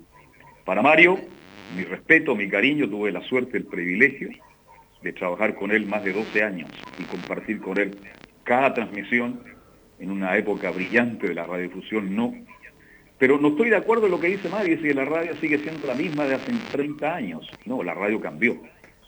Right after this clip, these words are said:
Y la radio cambió para mejor, Camilo Vicencio, con toda la tecnología, con todo el desarrollo que hay ahora. Imagínese,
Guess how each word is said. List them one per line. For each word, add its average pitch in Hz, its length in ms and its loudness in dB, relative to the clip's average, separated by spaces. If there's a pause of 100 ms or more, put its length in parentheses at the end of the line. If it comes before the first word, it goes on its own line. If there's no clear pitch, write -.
(140)
Y 98 100 -6
la 90 100 -2
radio 117 240 6
cambió 101 400 -2
para 92 180 0
mejor, 120 380 -4
Camilo 131 300 -2
Vicencio, 131 420 -2
con 82 180 -10 (100)
toda 110 220 -6
la 113 140 -8
tecnología, 101 500 -4
con 85 220 -10
todo 131 200 -4
el 117 80 -4
desarrollo 101 520 -4
que 107 80 -4
hay 104 100 -2
ahora. 110 220 -2
Imagínese, 160 580 -2